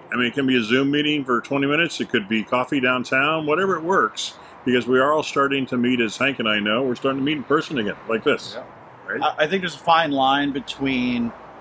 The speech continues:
Speaker 2: saying nothing and then being too salesy. Like, you wanna connect because you wanna talk about your product or service.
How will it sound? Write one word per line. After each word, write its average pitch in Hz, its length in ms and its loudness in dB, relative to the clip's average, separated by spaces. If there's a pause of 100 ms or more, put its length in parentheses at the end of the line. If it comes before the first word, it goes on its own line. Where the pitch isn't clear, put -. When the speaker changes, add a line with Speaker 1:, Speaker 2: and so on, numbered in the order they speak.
(280)
Speaker 2:
saying 143 360 2
nothing 170 540 -2
and 139 140 0
then 131 280 0
being 131 240 -2
too 131 160 -6
salesy. 117 600 -2
Like, 107 200 -6
you 139 80 -2
wanna 139 220 2
connect 139 340 -4
because 131 720 0
you 131 80 -2
wanna 127 160 -2
talk 123 200 -2
about 120 200 -4
your 120 100 -4
product 117 380 -2
or 113 80 -12
service. 113 600 -4